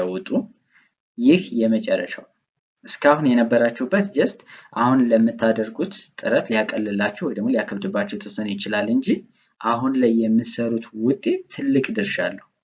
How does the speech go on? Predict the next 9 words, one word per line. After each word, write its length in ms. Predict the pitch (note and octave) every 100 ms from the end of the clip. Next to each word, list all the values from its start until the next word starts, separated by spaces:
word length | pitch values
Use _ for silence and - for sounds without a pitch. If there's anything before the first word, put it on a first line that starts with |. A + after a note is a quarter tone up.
| _ _
ወሳኝም 720 | A#2+ B2+ C3 - A#2 B2 B2+
ነው 160 | G#2 F2+ - _ _ _
በህይወታችሁ። 600 | G2+ G2+ F#2+ - - - _ _ _ _ - - _
just 260 | C3 D3+ A#2+
አሁን 220 | B2 B2+
ሌላው 260 | B2+ B2+ B2
ደግሞ 300 | B2+ B2+ D3 B3+ - - _
አንዳንዴ 360 | B2 B2 B2 A#2+
አሁን 200 | A#2 A2+